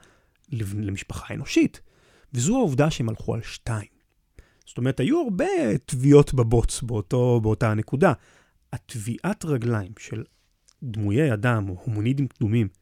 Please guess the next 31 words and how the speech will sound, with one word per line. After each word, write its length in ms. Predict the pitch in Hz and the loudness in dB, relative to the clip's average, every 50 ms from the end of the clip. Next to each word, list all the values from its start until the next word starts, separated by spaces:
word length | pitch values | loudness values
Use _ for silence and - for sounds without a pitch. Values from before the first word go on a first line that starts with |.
| _ _ _ | _ _ _
שהלכו 580 | _ - - - 101 98 - - - 165 156 117 | _ -18 -16 -16 -16 -16 -18 -6 -4 -2 -2 -2
על 60 | 92 - | -4 -8
שתיים 600 | - - - - - - 165 233 262 190 120 107 - - _ _ _ _ _ _ _ _ _ _ - | -12 -14 -14 -6 -2 -2 0 2 2 2 0 0 -4 -8 _ _ _ _ _ _ _ _ _ _ -10
ו-, 320 | 113 101 117 120 110 - - - | -6 -4 -2 -2 -2 -4 -6 -8
והתהלכו 460 | - 110 127 101 - 107 - - 131 | -6 -4 -4 -4 -4 -4 -4 -2 -2
כמשפחה, 520 | - 131 113 110 - - 113 - - 117 120 - _ _ _ _ _ _ _ - | -2 -2 -4 -6 -6 -8 -8 -6 -4 -6 -6 -6 _ _ _ _ _ _ _ -12
זה 220 | 117 104 - 131 | -6 -2 0 0
מה 120 | 139 160 - | 0 0 -2
שפתאום 360 | - - - 120 - 123 117 | -4 -6 -10 -8 -8 -8 -8
הופך 260 | 104 - - 117 - | -8 -8 -10 -12 -12
אותם 220 | 127 - 117 104 | -10 -8 -8 -8
לאנושיים 800 | 104 98 101 - - - 101 110 - - - - 120 117 139 165 156 | -8 -8 -8 -10 -10 -10 -10 -10 -10 -10 -6 -2 0 2 4 4 6
מאוד 280 | 131 120 117 120 117 - _ _ _ _ _ _ | 6 4 4 2 0 -4 _ _ _ _ _ _
בעיני 360 | 131 98 117 101 101 104 107 | -8 -6 -6 -4 -2 -2 -2
האנשים 380 | 113 107 104 98 - - 123 107 | -2 -2 -4 -6 -6 -8 -8 -8
שמסתכלים 560 | - - 104 95 - - - - 117 104 104 | -8 -10 -10 -10 -12 -14 -10 -8 -6 -4 -4
על 100 | 98 95 | -4 -6
הטביעות 960 | 95 - _ _ _ _ _ _ _ - - 123 110 113 107 107 113 - - - | -8 -10 _ _ _ _ _ _ _ -14 -12 -8 -4 -4 -4 -4 -6 -8 -12 -16
האלה. 160 | - - - _ _ _ _ _ _ _ _ _ _ _ _ _ _ _ _ _ _ - | -18 -18 -20 _ _ _ _ _ _ _ _ _ _ _ _ _ _ _ _ _ _ -8
וזה 160 | 147 143 156 | -2 0 2
מביא 200 | 170 175 143 160 | 2 6 6 6
אותנו 260 | 185 - 175 165 147 127 | 6 8 6 6 4 4
בעצם 300 | 135 139 - 147 131 117 | 2 0 -2 -2 -2 -2
לשאלה 480 | 113 - - - 98 98 120 135 143 139 - _ _ _ _ _ _ _ - | -4 -6 -10 -10 -6 -4 -2 -2 -4 -4 -6 _ _ _ _ _ _ _ -12
מאוד 460 | - 120 107 - - 160 190 202 180 | -10 -10 -10 -4 0 2 2 2 2
מאוד 260 | 170 156 156 165 170 | 2 4 4 2 2
מרכזית 840 | 165 156 139 127 110 - _ - - 107 98 107 143 170 160 - - | 0 0 -2 -2 -6 -8 _ -10 -8 -8 -2 0 0 0 0 -2 -8
בחקר 680 | 139 120 95 120 - _ _ _ - - - 131 - 143 | -12 -12 -12 -14 -18 _ _ _ -16 -14 -12 -10 -8 -8
של 240 | 127 - - 117 113 | -8 -8 -10 -10 -10
ההיסטוריה 500 | 107 - - - - 135 127 127 123 117 | -10 -12 -8 -4 -2 0 0 0 -2 -4
האנושית, 520 | 113 110 110 - - - 254 254 220 - | -6 -8 -10 -8 -6 -4 -4 -4 -4 -6